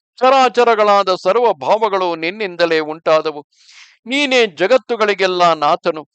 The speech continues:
ನೀನೇ ಅವುಗಳನ್ನು ಪರಿಪಾಲಿಸುವವನು. ಓ ಪರಮೇಶ್ವರ, ನೀನು ಉಗ್ರ ರೂಪಧರನಾಗಿ ಈ ಜಗತ್ತುಗಳನ್ನು ಸಂಹರಿಸುವವನು ಆಗಿರುವೆ.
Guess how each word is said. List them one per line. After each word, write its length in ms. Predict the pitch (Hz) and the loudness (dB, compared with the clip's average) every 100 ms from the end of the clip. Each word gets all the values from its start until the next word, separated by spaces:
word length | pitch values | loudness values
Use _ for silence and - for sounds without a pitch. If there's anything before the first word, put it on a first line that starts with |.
| _ - | _ -18
ನೀನೇ 380 | 214 294 269 240 | -8 -6 0 0
ಅವುಗಳನ್ನು 720 | - 180 208 202 190 180 165 | 0 -2 0 0 -2 -2 -6
ಪರಿಪಾಲಿಸುವವನು. 960 | - 170 220 196 170 156 165 160 160 151 _ _ _ - | -6 -6 -4 -4 -4 -6 -8 -8 -10 -14 _ _ _ -6
ಓ 180 | 214 196 | -2 -2
ಪರಮೇಶ್ವರ, 640 | 202 196 190 180 - 185 175 156 _ _ - | 0 -2 -4 -6 -4 0 0 -2 _ _ -14
ನೀನು 360 | 226 269 247 226 | -6 -4 -4 -6
ಉಗ್ರ 380 | 233 214 254 | -8 -6 0
ರೂಪಧರನಾಗಿ 920 | 226 226 233 220 190 214 196 190 185 175 _ _ 247 | 0 0 -2 0 0 0 0 -2 -4 -10 _ _ -8
ಈ 200 | 262 214 | -6 -6
ಜಗತ್ತುಗಳನ್ನು 960 | 139 214 262 - 240 214 196 190 180 | -6 -2 -2 -2 -4 -2 -2 -4 -8
ಸಂಹರಿಸುವವನು 1000 | 156 170 185 226 247 247 214 185 175 160 | -6 -6 -4 -4 -4 -6 -4 -4 -4 -6
ಆಗಿರುವೆ. 520 | 156 156 180 170 151 | -4 -4 -4 -6 -8